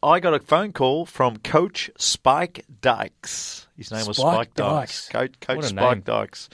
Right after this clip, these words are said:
Speaker 1: He called my dorm room. And they sa-, and he said, "Hey, I hear he can kick the ball, Ozzy. Ozzy boy." <laughs> That's what he said. "Hey, Ozzy boy,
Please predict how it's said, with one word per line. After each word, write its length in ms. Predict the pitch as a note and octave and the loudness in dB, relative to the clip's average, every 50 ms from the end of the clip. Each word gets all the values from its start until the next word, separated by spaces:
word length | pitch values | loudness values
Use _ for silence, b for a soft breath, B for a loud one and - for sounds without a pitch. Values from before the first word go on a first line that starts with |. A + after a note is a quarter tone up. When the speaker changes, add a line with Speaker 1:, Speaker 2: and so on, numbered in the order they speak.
| B B B B B B | B B B B B B
Speaker 1:
He 120 | B C#3 C3 | B -10 -6
called 400 | - - - D#3+ E3 E3+ E3 C#3+ | -6 2 4 4 4 4 2 0
my 160 | C#3+ C#3+ C3+ | 0 0 0
dorm 380 | A#2+ F#2 - A#2+ C3+ D3+ D#3 C#3 | 0 0 0 -2 0 0 -2 -4
room. 260 | A2+ F#2+ F2+ F2 E2 B B B B B B B B | -6 -8 -8 -10 -16 B B B B B B B B
And 100 | A#2 A#2+ | -2 -2
they 60 | A#2 | -2
sa-, 160 | - - B2+ | -2 -4 -6
and 80 | B2+ C3 | -6 -6
he 80 | B2 | -6
said, 380 | A2+ - B2+ B2 A#2+ A2+ G#2+ b b b b b | -4 -2 0 0 0 0 -4 b b b b b
"Hey, 440 | - D3+ F#3 G3+ D#3+ A2+ - - _ _ _ _ _ _ - | 4 6 6 6 6 2 -2 -10 _ _ _ _ _ _ -8
I 60 | B2 | -4
hear 220 | A#2 D3 G3 A3 G#3 | 6 8 8 10 8
he 80 | E3+ | 6
can 80 | B2+ A2+ | 4 0
kick 240 | - F#3+ G3 - - | 0 0 0 0 0
the 60 | A2+ | -6
ball, 480 | F#2+ A2+ D#3 A3 B3+ G3+ C3 - - - - | 2 4 6 8 8 6 6 4 2 2 4
Ozzy. 540 | A#2+ B2 A#2+ - G#2+ A#2+ A2+ - - - _ _ - _ - | 6 6 6 4 2 -6 -8 -8 -10 -16 _ _ -20 _ 2
Ozzy 320 | - C3+ D3 C#3+ C3 B2+ A#2 | 4 4 4 4 2 -2 0
boy." 400 | G#2 C3 C3 B2 A#2 A2+ A2 G#2 | 4 4 6 6 6 4 2 0
<laughs> 20 | |
That's 120 | G#2 - B2+ | -4 -4 -2
what 100 | C#3+ C3 | -2 -2
he 60 | B2 | 0
said. 200 | A2 A#2 G#2 - - | -2 -4 -4 2 4
"Hey, 140 | E3+ G#3 | 6 8
Ozzy 340 | G3+ A3 B3+ B3 E3+ G3 F3+ | 8 8 6 6 4 2 4
boy, 460 | C#3+ D#3+ D3+ D3 C3+ A2+ G2 - - | 6 6 8 8 6 4 2 -2 -8